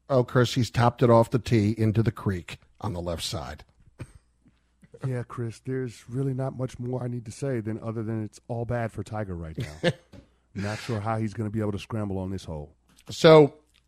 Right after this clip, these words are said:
Speaker 1: the interesting thing here with Tiger, though, is that you watch him this week in getting ready for this. And you even watching him walk around today, he looks so different than he did a month ago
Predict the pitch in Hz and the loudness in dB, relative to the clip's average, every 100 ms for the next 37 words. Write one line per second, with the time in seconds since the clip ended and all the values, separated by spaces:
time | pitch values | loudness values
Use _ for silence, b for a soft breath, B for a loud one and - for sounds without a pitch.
0 | _ _ - 156 180 202 - 180 180 165 | _ _ -8 4 6 8 6 6 6 4
1 | 180 160 151 170 143 131 147 143 147 160 | 4 4 6 8 8 6 6 6 4 2
2 | 147 151 160 _ _ _ _ _ _ - | 4 2 -2 _ _ _ _ _ _ 0
3 | 143 120 147 - 143 139 147 156 - - | 2 6 6 6 2 6 8 8 6 4
4 | 160 147 135 127 - _ _ 131 160 - | 4 4 2 -2 -6 _ _ 0 2 2
5 | 143 151 147 135 120 143 139 131 131 135 | 0 0 2 0 4 4 4 4 4 2
6 | 127 - 98 104 - - - _ _ _ | 0 -4 -8 -8 -14 -20 -20 _ _ _
7 | _ 131 131 131 127 123 139 180 202 247 | _ 0 4 4 2 0 0 0 2 4
8 | 233 170 190 - 175 160 151 131 139 160 | 4 4 2 4 6 6 4 6 6 6
9 | 156 131 135 139 147 151 147 - 123 - | 6 4 6 6 4 2 -2 -8 -14 -4
10 | 139 113 131 107 80 - _ _ _ - | -2 4 4 4 -2 -14 _ _ _ 6
11 | 196 202 165 - - - 214 220 190 143 | 8 10 8 6 0 8 10 12 10 10
12 | 156 147 113 82 _ - 135 131 139 131 | 6 4 0 -6 _ 0 4 6 6 6
13 | 123 135 143 139 113 107 95 92 | 6 6 6 4 2 2 2 -2